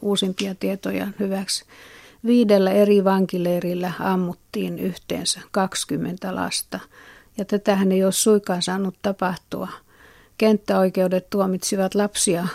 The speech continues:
myöskin kuolemaan samalla tavalla kuin aikuisia. Tai sitten heitä ammuttiin vaan ihan summassa ilman mitään tuomioita. Ja kun valtiorikosoikeudet ryhtyivät toimimaan vasta tuossa kesän alussa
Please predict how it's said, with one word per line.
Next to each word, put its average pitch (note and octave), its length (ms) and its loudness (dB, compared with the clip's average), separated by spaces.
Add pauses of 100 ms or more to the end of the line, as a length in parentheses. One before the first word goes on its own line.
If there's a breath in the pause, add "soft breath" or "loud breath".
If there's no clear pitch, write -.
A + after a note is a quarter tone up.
(140 loud breath)
myöskin G#3+ 440 2
kuolemaan G3 520 2
samalla F#3 400 0
tavalla F#3+ 400 -6
kuin F#3+ 340 -6
aikuisia. F#3+ 760 0
Tai G3+ 180 6
sitten F#3+ 300 0
heitä G3+ 360 2
ammuttiin F#3+ 500 0
vaan F#3+ 200 0
ihan G3 260 0
summassa F#3 540 0
ilman F#3 320 -4
mitään F#3 460 -4 (360 loud breath)
tuomioita. F#3 600 -2 (880 loud breath)
Ja F#3 320 2 (200)
kun G3+ 140 0
valtiorikosoikeudet F#3+ 1400 2 (100)
ryhtyivät G3 640 0
toimimaan F#3 640 4
vasta F#3 380 -4
tuossa F#3+ 460 -2 (100)
kesän F#3 540 0 (200)
alussa F#3+ 640 2